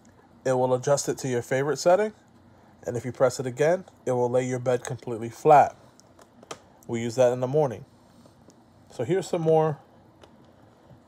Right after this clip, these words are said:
information. You have your sleep, um, I Q status, right side, left side, and stuff like that on here. Left side.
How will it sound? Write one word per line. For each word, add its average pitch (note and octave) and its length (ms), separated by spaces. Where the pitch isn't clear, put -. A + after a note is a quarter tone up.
information. C3+ 640
You C3 80
have A#2+ 160
your A#2+ 160
sleep, C#3+ 400
um, B2+ 500
I C3 120
Q D3+ 240
status, F3 640
right B2+ 240
side, C3 320
left B2+ 200
side, C#3 340
and - 220
stuff - 300
like B2+ 160
that C#3 300
on A#2 160
here. C#3 260
Left A#2+ 220
side. C#3+ 320